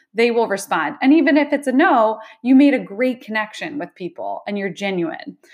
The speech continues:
So number four is lists. In order to get organized with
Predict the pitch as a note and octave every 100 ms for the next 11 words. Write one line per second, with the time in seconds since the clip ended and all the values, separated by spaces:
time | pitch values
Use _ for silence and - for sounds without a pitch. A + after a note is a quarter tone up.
0 | - - A#3 D4 F#4 - A#3+ A3+ G#3+ F#3
1 | E3 E3+ F3 - - - - _ - G#3+
2 | B3+ E4 D4+ B3 G#3+ G#3+ A3+ A3 G3 F3
3 | F3 F3